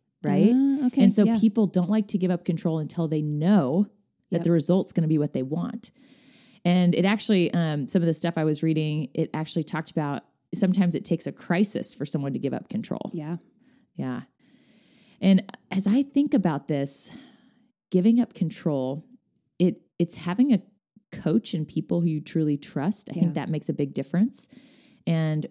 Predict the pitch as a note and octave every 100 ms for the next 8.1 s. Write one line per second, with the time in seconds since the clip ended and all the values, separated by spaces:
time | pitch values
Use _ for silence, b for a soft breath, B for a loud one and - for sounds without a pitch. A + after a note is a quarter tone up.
0 | - - F3+ - D3+ D3+ - C#3+ C#3+ -
1 | G#3 - E3 C#3+ - C3 C#3 F3+ C4 D4+
2 | b b b b b b b F3 E3+ D#3+
3 | F#3 A3+ A3 G3+ F3+ E3+ - - F3+ F#3+
4 | F3 F#3 E3 - F#3 F3+ F3+ D#3 - D#3+
5 | - D3+ D3+ - - E3 E3+ D#3+ D3 G3
6 | A3 G3+ E3+ E3+ F#3+ G3+ G3+ - E3+ E3
7 | D3 C#3+ C#3+ D#3 A#3+ D4+ - - _ F3
8 | -